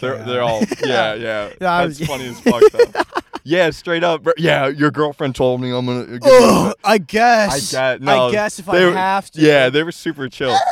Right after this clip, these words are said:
Speaker 2: <laughs>
Speaker 1: Dude, you know what, bro? Dude, next time we go up, you got, I, I, you might like Chris's place more than three oh six. So the way it's set up is there's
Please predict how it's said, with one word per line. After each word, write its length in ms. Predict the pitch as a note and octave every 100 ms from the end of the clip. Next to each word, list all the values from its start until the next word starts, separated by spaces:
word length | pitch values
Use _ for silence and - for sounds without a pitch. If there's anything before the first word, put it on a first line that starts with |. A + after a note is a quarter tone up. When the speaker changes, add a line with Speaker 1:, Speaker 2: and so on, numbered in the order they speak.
| E5
Speaker 2:
<laughs> 280 | - _ -
Speaker 1:
Dude, 220 | F#3+ G3 C#3
you 120 | D#3
know 100 | F3+
what, 180 | F#3 D#3+
bro? 200 | F#3+ D#3+
Dude, 180 | D3+
next 220 | B2+ D3+ -
time 200 | F3+ E3
we 80 |
go 220 | D3+ D#3 D#3
up, 100 | - _
you 140 | C3 C#3+
got, 260 | C#3+ C#3 G2+ F#2+
I, 140 | B2 _ -
I, 100 | A#2
you 180 | B2 D3
might 180 | E3 D#3+
like 160 | A2 A2
Chris's 340 | - A2 G#2
place 300 | - G#2+ G#2
more 180 | A2 G#2+
than 100 | G#2
three 220 | - G#2+
oh 60 | G2
six. 320 | - F#2+ -
So 220 | - -
the 80 | B2+
way 160 | C3 C#3+
it's 100 | C3+
set 220 | D3+ C#3
up 160 | D3 A#2
is 320 | G#2+ G2+ - _ _ _ _
there's 560 | A#2+ A#2 A2+ A2 -